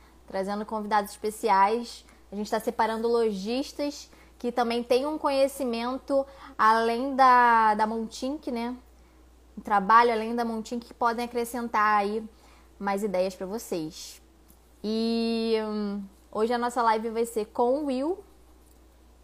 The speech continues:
que tem uma loja também de um nicho bem específico. Eu vou deixar ele explicar aqui, ficar bem à vontade pra explicar a todos vocês. Acho muito legal a gente trazer lojas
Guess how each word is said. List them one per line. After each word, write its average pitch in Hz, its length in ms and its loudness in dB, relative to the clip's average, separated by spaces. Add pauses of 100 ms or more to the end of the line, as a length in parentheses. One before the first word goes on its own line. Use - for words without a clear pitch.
(680)
que 220 340 -4
tem 240 140 4
uma 240 180 2
loja 233 240 4
também 240 360 -2
de 240 100 -4
um 247 60 0
nicho 240 280 -2
bem 262 360 2
específico. 262 760 -4
Eu 240 60 0
vou 240 80 -4
deixar 247 300 0
ele 233 100 -2
explicar 233 400 -4
aqui, 240 320 -6
ficar 233 160 -2
bem 233 180 -2
à 262 40 -4
vontade 262 380 -4
pra 233 120 -6
explicar 233 340 -4
a 226 60 -2
todos 277 320 2
vocês. 240 600 -2
Acho 226 240 -2
muito 262 200 -6
legal 240 240 0
a - 20 2
gente 233 240 -10
trazer 233 280 -4
lojas 214 440 -2